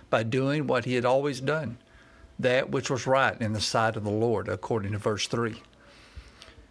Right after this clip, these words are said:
We see in Second Kings nineteen one that when Hezekiah was threatened by worldly power that besieged Jerusalem, blasphemed God, and solicited his people to revolt, responded with spiritual strength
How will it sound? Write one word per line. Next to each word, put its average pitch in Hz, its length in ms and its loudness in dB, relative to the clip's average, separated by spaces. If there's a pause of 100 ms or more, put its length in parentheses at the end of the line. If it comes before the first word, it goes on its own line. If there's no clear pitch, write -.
(200)
We - 80 0
see 165 280 2
in 123 80 0
Second 131 400 -2
Kings 131 320 0
nineteen 123 520 0
one 107 480 -2
that 113 220 0
when 104 140 -2
Hezekiah 135 640 2
was 113 220 -2
threatened 131 420 0
by 113 120 4
worldly 117 440 0
power 127 460 -2
that 110 200 -8
besieged 117 560 -2
Jerusalem, 113 600 0 (580)
blasphemed 120 640 2
God, 123 380 4
and 104 100 -4
solicited 127 720 0
his 123 180 0
people 127 380 -2
to - 160 -4
revolt, 117 500 0 (640)
responded 143 640 0
with 117 140 -2
spiritual 170 560 0
strength - 480 -4